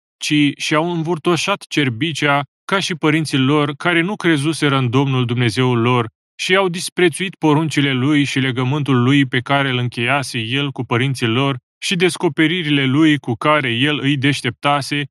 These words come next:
și au umblat după idoli și au ajuns netrebnici, purtându-se ca popoarele cele din prejur, de care Domnul le zisese să nu se poarte ca ele.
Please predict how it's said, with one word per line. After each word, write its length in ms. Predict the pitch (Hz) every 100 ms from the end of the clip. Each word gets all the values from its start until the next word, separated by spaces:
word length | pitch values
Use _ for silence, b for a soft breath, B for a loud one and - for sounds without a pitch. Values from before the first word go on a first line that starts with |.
| _ _
și 100 | -
au 140 | 196 196
umblat 300 | 180 185 175
după 280 | 165 156 156
idoli 480 | 160 160 139 117 _ _ -
și 120 | -
au 100 | 190
ajuns 360 | 185 165 180 -
netrebnici, 800 | 165 151 156 160 160 135 110 - _ _
purtându-se 800 | 156 156 143 180 202 170 143 151
ca 160 | 135 160
popoarele 720 | 151 131 151 165 180 151 139
cele 280 | 120 160 165
din 180 | 135 127
prejur, 560 | 135 113 123 151 139 _
de 160 | - 165
care 280 | 175 190 185
Domnul 440 | 135 180 180 175
le 160 | 165 170
zisese 580 | 165 160 156 170 170 165
să 180 | 175
nu 160 | 190 208
se 160 | - 190 -
poarte 420 | 175 170 131 135
ca 220 | 117 131
ele. 520 | 120 113 107 92 85